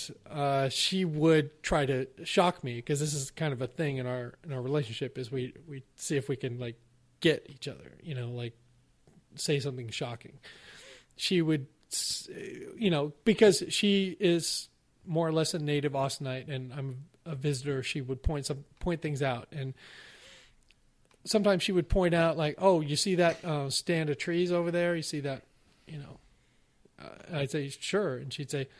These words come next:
"Well, that's where I did this to this guy. I did X to X guy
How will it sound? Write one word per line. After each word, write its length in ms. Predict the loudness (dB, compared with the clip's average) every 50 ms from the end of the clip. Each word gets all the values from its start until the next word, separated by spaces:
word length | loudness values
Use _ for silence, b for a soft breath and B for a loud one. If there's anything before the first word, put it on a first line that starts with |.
| b b b b b b -4
"Well, 240 | 0 2 2 4 4
that's 260 | 4 4 4 2 2
where 340 | 2 2 2 2 0 -2 -4
I 240 | -4 -2 -2 -2 -2
did 400 | -2 0 0 0 -2 -4 -2 0
this 460 | 2 2 2 0 -2 -4 -6 -12 -18 _ _ _ _ _ _ _ _ -10 -6
to 120 | -4 -2
this 280 | 0 0 0 0 0 -2
guy. 320 | -4 -4 -6 -6 -10 -16 -18 _ _ _ _ -8 -4 -2
I 100 | 0 0
did 220 | 0 0 -2 -2
X 420 | -2 -2 -2 -2 -2 -6 -8 -8 -6 -4
to 120 | -2 -2
X 460 | 0 0 -2 -4 -4 -4 -6 -8 -6 -4
guy 220 | -4 -4 -4 -4